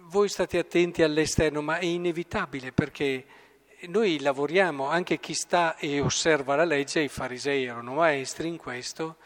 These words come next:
sta molto attento a quello che fa,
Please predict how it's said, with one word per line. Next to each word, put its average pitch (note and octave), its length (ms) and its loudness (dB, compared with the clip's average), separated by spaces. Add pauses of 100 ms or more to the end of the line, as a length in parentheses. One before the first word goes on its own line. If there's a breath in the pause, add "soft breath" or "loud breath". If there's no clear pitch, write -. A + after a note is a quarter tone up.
(300 loud breath)
sta - 260 2
molto G3+ 340 2
attento A3 380 -4
a E3+ 60 -2
quello E3+ 420 -2
che C#3 220 -6
fa, C#3 460 -2